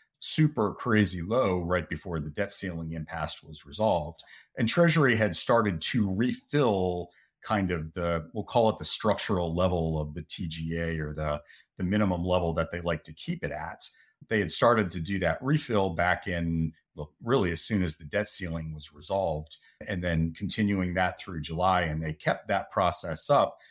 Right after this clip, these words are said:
all the way through early December, actually, was until this past week. They had done, you know, a series of,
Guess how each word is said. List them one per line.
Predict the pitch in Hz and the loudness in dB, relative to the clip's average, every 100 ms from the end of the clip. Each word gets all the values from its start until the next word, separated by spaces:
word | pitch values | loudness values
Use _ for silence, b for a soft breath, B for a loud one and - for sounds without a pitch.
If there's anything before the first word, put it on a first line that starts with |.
| b b - | b b 2
all | 92 90 | 4 4
the | 92 | 2
way | 87 92 87 87 85 | 0 0 0 -2 -4
through | 82 - 95 95 107 120 123 123 123 123 - - | -6 -10 -10 0 2 4 4 4 4 2 -2 -4
early | 139 170 151 117 | 0 4 4 2
December, | 92 - 110 113 80 71 73 | -2 -2 2 2 0 -4 -8
actually, | 82 - 82 73 73 73 b b - | -6 -6 -6 -8 -8 -10 b b -6
was | 92 87 85 | 0 2 2
until | 87 78 110 | 0 0 0
this | 92 82 | 0 -4
past | - 90 - | -2 -2 -2
week. | 98 127 80 - - B B | -4 -2 -2 -4 -12 B B
They | 87 | -2
had | 85 | -2
done, | 78 85 82 80 - _ | 0 0 -2 -4 -10 _
you | 73 | -12
know, | 71 | -8
a | |
series | 76 - 110 104 92 85 82 | -6 2 4 6 6 2 0
of, | 80 78 76 | -2 -4 -8